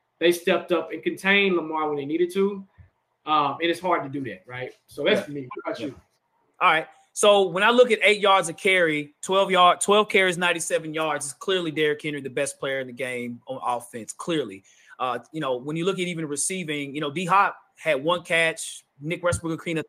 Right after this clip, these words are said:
Speaker 2: three. So we didn't have a lot of play. We didn't have a lot of receptions out there. So the best thing that we did was run the football.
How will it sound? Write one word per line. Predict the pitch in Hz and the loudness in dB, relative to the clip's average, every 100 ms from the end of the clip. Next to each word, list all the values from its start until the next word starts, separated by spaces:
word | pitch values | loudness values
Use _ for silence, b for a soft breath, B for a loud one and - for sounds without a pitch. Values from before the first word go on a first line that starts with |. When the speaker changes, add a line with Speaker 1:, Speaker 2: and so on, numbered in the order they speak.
| 165 | -4
Speaker 2:
three. | 170 165 b b b | -2 -4 b b b
So | 156 | 0
we | 208 | 4
didn't | 233 | 6
have | 220 | 6
a | 202 | 6
lot | 196 190 | 6 6
of | 170 | 4
play. | - 190 180 | 2 4 4
We | 165 196 | 2 0
didn't | 196 | 2
have | |
a | 180 | 4
lot | 180 180 | 4 4
of | 156 | 2
receptions | 147 - 208 - 175 151 | 0 2 2 0 -2 2
out | 135 - | 0 0
there. | 135 127 | -4 0
So | 165 147 | 0 0
the | 147 | 2
best | 175 175 | 2 2
thing | 170 | -2
that | 156 | 0
we | 190 | -2
did | 165 160 | 0 0
was | 147 131 | 0 -6
run | 156 | -8
the | 147 | -8
football. | - 175 139 131 120 123 | -8 -8 -4 -4 -4 -6